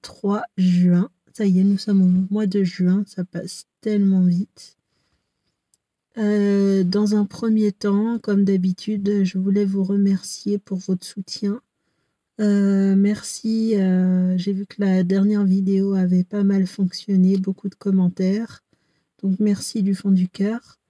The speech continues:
Euh, je vous ferai régulièrement des updates, euh, sur ma perte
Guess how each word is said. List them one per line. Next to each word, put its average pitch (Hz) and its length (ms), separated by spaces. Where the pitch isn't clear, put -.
Euh, 196 360
je 185 80
vous 196 80
ferai 196 400
régulièrement 202 640
des 190 300
updates, 190 560
euh, 185 120
sur 190 240
ma 180 200
perte 208 320